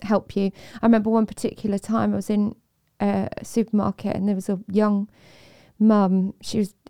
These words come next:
oh, very stressed, and she was crying, and,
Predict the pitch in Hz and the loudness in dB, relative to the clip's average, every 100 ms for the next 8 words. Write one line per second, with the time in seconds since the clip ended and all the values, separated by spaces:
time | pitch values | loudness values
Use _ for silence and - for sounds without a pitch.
0 | - - - - - _ _ _ _ _ | -16 -12 -12 -14 -20 _ _ _ _ _
1 | 208 190 185 - _ _ _ - - - | 2 2 0 -6 _ _ _ -12 -6 -2
2 | 196 - - - 185 - 175 - 208 190 | -2 -2 -10 -6 -4 -4 -6 0 2 4
3 | 185 170 175 | 4 2 -2